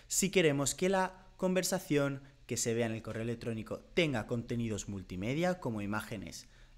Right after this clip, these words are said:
y vídeos, o si la queremos sin el contenido multimedia.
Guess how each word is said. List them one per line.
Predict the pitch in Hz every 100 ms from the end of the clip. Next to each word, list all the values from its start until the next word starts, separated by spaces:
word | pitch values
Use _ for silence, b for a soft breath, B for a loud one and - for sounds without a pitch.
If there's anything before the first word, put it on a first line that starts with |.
| -
y | 104 - - - - -
vídeos, | 110 139 160 180 202 - B -
o | 202 226
si | - 226
la | 220
queremos | 220 185 170 165 -
sin | - - 196 185 -
el | 170 165
contenido | 175 165 151 131 117
multimedia. | 101 92 101 95 80 82